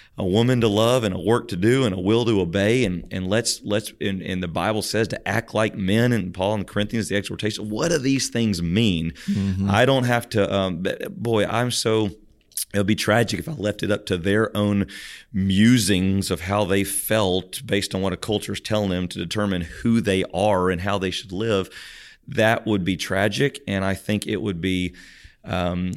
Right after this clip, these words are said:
Speaker 1: it would be really sad. If anything, I could think the word oppressive would be a, an appropriate word at that point. It, it, um, but to love them enough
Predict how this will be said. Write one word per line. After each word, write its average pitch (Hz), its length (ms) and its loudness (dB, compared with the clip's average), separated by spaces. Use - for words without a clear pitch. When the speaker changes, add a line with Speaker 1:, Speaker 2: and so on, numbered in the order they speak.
Speaker 1:
it - 80 -14
would 110 80 -2
be 131 100 4
really 120 240 2
sad. 90 640 -2
If 78 240 -4
anything, 113 340 0
I 90 120 0
could - 180 -6
think 98 220 -4
the 95 80 -4
word 95 180 0
oppressive 92 420 -4
would 85 140 -6
be 87 340 -4
a, 92 120 -6
an 90 240 -6
appropriate 101 420 0
word 110 220 2
at - 80 -4
that 85 160 -8
point. 85 400 -8
It, 87 420 -6
it, 98 160 -6
um, 90 200 -4
but 95 220 -4
to 98 140 -2
love 104 480 0
them 107 180 0
enough 98 520 -2